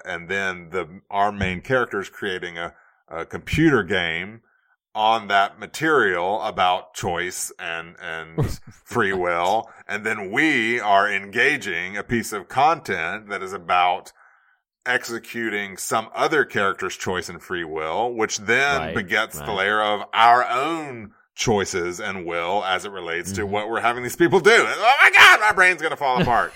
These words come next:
Speaker 2: <laughs>
Speaker 1: <laughs>
Speaker 2: Oh my gosh, all the different levels. Yeah. And I mean, I, there is this, I mean, this, uh, in terms of a theme, particularly for something that,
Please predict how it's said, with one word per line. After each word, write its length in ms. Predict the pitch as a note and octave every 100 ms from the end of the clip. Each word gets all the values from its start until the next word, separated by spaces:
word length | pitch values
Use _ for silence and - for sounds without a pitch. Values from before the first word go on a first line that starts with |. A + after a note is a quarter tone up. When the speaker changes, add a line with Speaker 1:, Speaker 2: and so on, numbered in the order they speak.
| - - - - _ _ -
Speaker 2:
<laughs> 0 |
Speaker 1:
<laughs> 1600 | A#2+ - - F#3+ - F3+ - - - E4 E3 D3 D3 C3+ C3+ C#3
Speaker 2:
Oh 240 | D3 C3+
my 140 | A#2
gosh, 340 | G#2 A#2 A#2 -
all 220 | A2 A#2
the 100 | G#2+
different 320 | F#2+ - G#2+
levels. 580 | F#2 G2+ G2 F2+ F2 - -
Yeah. 380 | A2+ B2 F#2+ - - - _ _
And 140 | F3+ G#3
I 20 |
mean, 180 | A3 G3
I, 300 | D#3+ D#3 A#2+ - _ _
there 400 | - A#2 D#3 E3+
is 280 | F3+ G#3 D#3+
this, 560 | C3+ B2 - - - - _
I 80 | G#2+
mean, 180 | G#2+ G2
this, 300 | A#2+ A#2 - F2
uh, 40 |
in 220 | D#2+ F#2
terms 340 | F2+ A#2+ G2+ F2
of 100 | D#2+
a 60 |
theme, 460 | - C#3+ B2 E2 E2+
particularly 500 | - - A2 F#2+ E2+
for 140 | -
something 360 | E2+ G2+ F#2 E2+
that, 160 | D#2+